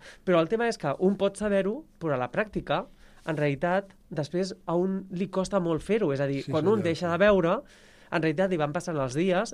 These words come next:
Speaker 1: un sent la necessitat de tornar a beure. I
Speaker 2: Mhm.
Speaker 1: les raons en les relacions tòxiques tenen a veure amb aquest sentiment de soledat, d'infravaloració, no? Llavors,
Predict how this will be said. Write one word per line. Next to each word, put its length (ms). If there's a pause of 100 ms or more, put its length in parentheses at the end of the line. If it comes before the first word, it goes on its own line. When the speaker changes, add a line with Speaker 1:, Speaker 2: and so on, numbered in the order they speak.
Speaker 1:
un 180
sent 260
la 80
necessitat 420
de 120
tornar 320
a 20
beure. 300 (420)
I 160
Speaker 2:
Mhm. 60
Speaker 1:
les 160
raons 320
en 80
les 120
relacions 460
tòxiques 640 (360)
tenen 240
a 60
veure 200
amb 100
aquest 180
sentiment 380
de 80
soledat, 580 (540)
d'infravaloració, 840 (220)
no? 120
Llavors, 300